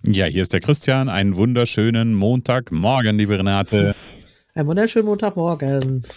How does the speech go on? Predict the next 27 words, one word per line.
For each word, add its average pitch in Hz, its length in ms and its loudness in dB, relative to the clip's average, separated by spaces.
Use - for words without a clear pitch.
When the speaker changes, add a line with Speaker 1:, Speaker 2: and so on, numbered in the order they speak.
Speaker 2:
<laughs> 147 180 -2
Speaker 1:
Renate, 104 420 0
wir 101 160 0
sind 127 400 0
mal 104 240 0
wieder 113 200 2
hier 110 320 0
und 101 280 -2
haben, 107 280 2
äh, 101 160 -2
ein 98 120 2
bisschen 101 300 0
was, 104 240 2
ähm, 90 240 -6
für - 160 2
einen 107 80 0
Podcast - 440 -2
vorbereitet. 82 760 0
Ähm, 95 240 0
und 95 160 0
Speaker 2:
Ja. 180 80 4
Speaker 1:
zwar 120 320 2
haben 110 140 0
wir 113 240 2
letzte 110 340 0
Woche 113 240 0
ja 104 360 0